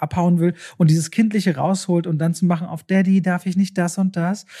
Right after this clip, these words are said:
dann ergibt sich da schon so eine Diskrepanz zwischen diesen beiden Figuren und sowas, äh, ich will nicht sagen Schizophrenes, weil das ist überhaupt nicht der richtige Begriff dafür.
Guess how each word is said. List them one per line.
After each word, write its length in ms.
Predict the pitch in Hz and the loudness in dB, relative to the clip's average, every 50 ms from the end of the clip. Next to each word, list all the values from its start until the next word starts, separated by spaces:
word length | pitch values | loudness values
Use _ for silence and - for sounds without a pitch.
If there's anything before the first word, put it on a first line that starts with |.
| - - - | -20 -6 -2
dann 140 | - 180 185 | 0 2 4
ergibt 260 | 196 180 190 196 - | 4 4 2 0 0
sich 160 | - 202 170 | 0 -2 0
da 140 | - 180 160 | 2 0 0
schon 300 | - - - 185 175 156 | 2 2 2 2 2 2
so 60 | 143 | 0
eine 140 | 151 143 139 | -2 -2 -2
Diskrepanz 600 | 131 147 135 - - 151 - - 160 170 170 - | -4 -4 -4 -4 -6 -6 -4 -2 -2 -2 -2 -2
zwischen 320 | - 160 147 - 165 143 | -4 -4 -4 -2 -2 -4
diesen 220 | 127 143 127 143 151 | -4 -4 -4 -4 -4
beiden 280 | 127 139 139 143 139 | -4 -4 -6 -6 -6
Figuren 480 | - - 151 139 127 151 165 175 175 170 | -6 -6 -6 -4 -2 2 2 2 2 2
und 160 | 165 139 131 | 0 -4 -6
sowas, 320 | - 143 131 135 139 123 - - - - - - - | -6 -4 -4 -4 -4 -6 -8 -12 -18 -20 -20 -6 0
äh, 340 | - 160 151 143 139 - - | 2 4 4 4 2 -2 -6
ich 80 | 156 - | -4 -2
will 60 | 170 | 0
nicht 120 | 160 160 151 | 0 0 0
sagen 160 | - 143 139 | -2 -2 -4
Schizophrenes, 600 | - 165 139 - 139 123 - 170 170 160 151 - | -4 -6 -8 -8 -10 -4 0 2 2 2 2 0
weil 60 | 147 135 | -2 -2
das 140 | 135 123 | -2 -4
ist 80 | - - | -4 -4
überhaupt 180 | 143 143 - - | -4 -4 -4 -6
nicht 120 | 135 - | -4 -4
der 80 | 151 135 | -2 -2
richtige 320 | 139 - - 147 131 139 | -2 -4 -4 -4 -4 -2
Begriff 320 | 127 139 127 160 185 180 | -4 -2 0 0 0 0
dafür. 400 | - 147 139 131 - - 139 143 | 0 -2 -2 -2 0 0 0 0